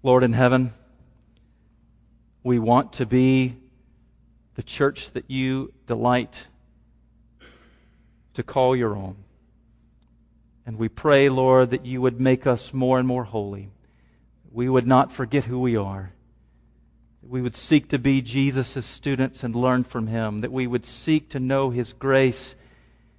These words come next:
and how he has made us new creations, so that we would live a life of righteousness and holiness.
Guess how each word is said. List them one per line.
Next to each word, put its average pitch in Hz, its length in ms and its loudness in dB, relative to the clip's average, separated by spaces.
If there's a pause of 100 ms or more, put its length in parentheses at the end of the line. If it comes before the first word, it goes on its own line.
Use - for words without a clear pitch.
(480)
and 123 140 0
how 143 240 4
he 135 140 0
has 113 140 -2
made 131 260 4
us 131 220 0
new 135 140 0
creations, 123 1000 -2 (1000)
so - 220 -14
that 120 100 -8
we 127 140 -4
would 117 140 -2
live 117 240 2
a 117 40 2
life 117 360 -2
of 107 120 -14
righteousness 135 920 -6 (580)
and 127 120 -6
holiness. 98 760 -6